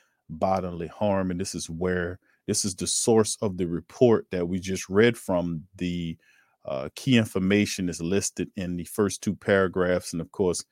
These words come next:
at the third paragraph, you see this investigation is still ongoing. And anyone with any information about this incident is urged to contact the L V M P D.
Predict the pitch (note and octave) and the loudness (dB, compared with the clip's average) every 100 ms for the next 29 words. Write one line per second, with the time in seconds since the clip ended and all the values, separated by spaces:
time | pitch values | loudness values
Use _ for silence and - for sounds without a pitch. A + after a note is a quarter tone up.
0 | _ _ _ - E2 D#2 - B2+ C#3 B2 | _ _ _ -6 -6 -4 6 8 8 8
1 | G2+ F#2+ F#2 F2+ F2+ - F#2+ F2 - E2 | 6 6 2 -2 -4 -2 -2 -2 -4 -2
2 | F#2 - E2+ F#2+ F#2 F2+ E2 - G#2 G2+ | -2 -2 -2 -2 0 -2 -4 2 2 4
3 | F#2 G2+ G2 G#2 G#2+ A2+ A2 - F#2 G#2 | 2 2 2 4 4 4 4 0 -2 2
4 | A#2 B2 B2 A#2 G#2 A2+ A2+ A2+ A2+ A2+ | 4 4 4 2 0 2 4 4 4 2
5 | G2+ G2 - G2 F#2 F2 F2 - E2 F#2 | 2 2 2 -2 0 2 2 0 -4 -4
6 | - E2 F2 E2+ - _ _ _ - - | -4 -6 -4 -6 -10 _ _ _ -10 -10
7 | - A2 A#2 A2+ - A2+ - F#2 F#2 - | -2 4 4 4 -2 -6 0 0 0 -2
8 | F#2 E2+ - - F#2 F#2+ F#2 F2 F2 E2+ | -2 -2 -4 -6 -2 0 -2 -2 -4 -4
9 | - G2+ F#2+ F#2+ - F#2+ F2+ F2 E2+ E2 | -4 -4 -2 -4 -6 -6 -4 -4 -4 -6